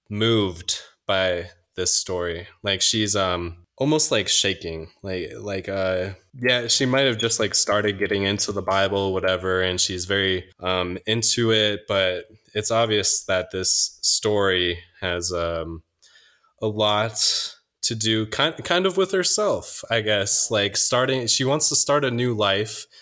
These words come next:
similar to Raskolnikov, and, um, maybe reading this makes her realize that. So she finishes reading, and Raskolnikov is like, "I want you to run away with me and start a new life."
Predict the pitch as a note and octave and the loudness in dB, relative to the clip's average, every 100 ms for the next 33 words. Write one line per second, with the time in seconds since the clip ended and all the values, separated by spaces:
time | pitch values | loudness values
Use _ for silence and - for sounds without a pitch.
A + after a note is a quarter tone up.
0 | _ - - A#2 A#2 A2 - G#2+ G#2 G2+ | _ -2 2 2 2 2 2 2 2 2
1 | - G2 F#2+ - F#2+ G2 G#2 - - G2+ | 0 -2 -2 -2 -2 -2 -4 -10 -6 -2
2 | G2 F#2+ G2 F#2 F#2 F#2 G#2 G#2+ G#2+ G2 | -2 0 -2 -2 -4 -6 -4 -2 -2 -2
3 | G2 F#2+ F2 E2+ E2 - G2 F2+ - F#2+ | -2 -2 -4 -6 -2 -2 0 -4 -4 -4
4 | F2+ E2+ E2+ F#2 F2+ E2+ D#2 - D#2 D#2+ | -6 -6 -8 -6 -4 -4 -6 -8 -10 -18
5 | - - - B2 B2 A#2 A2+ - B2 A#2 | -14 -6 0 2 2 0 0 0 0 2
6 | D3 D#3 F3+ C3 A2+ G#2+ G2+ G2+ G2+ G2 | 0 2 0 2 2 4 4 2 0 -2
7 | G2 F#2+ F#2 F2+ F2+ - - - G#2 - | -2 0 0 -2 -4 -10 -14 -4 0 0
8 | A2 G#2+ G2+ - G2 F#2 F#2+ - F#2 F2 | 0 -2 -2 -2 -2 0 -2 -2 -4 -4
9 | F2 - _ - G2 G#2+ A#2 A2+ A2+ A2+ | -6 -10 _ -4 0 2 2 2 2 2
10 | G#2 G#2 G2+ F#2 F2+ E2 - E2 D#2 _ | 2 0 2 2 0 -4 -8 -10 -10 _
11 | _ - F#2 - G#2 G#2 A2 G2+ A2+ A#2 | _ -8 -2 0 2 2 2 2 0 2
12 | F#2 D#2 D#2 - - | 0 -2 -6 -12 -12